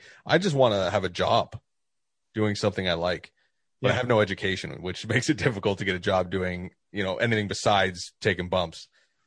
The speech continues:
Speaker 1: You need some sort of, uh, something to put on the resume.
Speaker 2: Well,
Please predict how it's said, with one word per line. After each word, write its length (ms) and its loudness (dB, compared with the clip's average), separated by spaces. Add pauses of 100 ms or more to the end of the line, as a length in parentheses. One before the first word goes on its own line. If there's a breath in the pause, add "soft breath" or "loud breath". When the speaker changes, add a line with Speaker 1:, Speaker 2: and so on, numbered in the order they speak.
(540)
Speaker 1:
You 140 -4
need 200 2
some 220 -2
sort 280 2
of, 260 -4
uh, 260 0
something 240 0
to 60 -2
put 120 0
on 60 -2
the 60 -4
resume. 520 -6 (440)
Speaker 2:
Well, 440 -2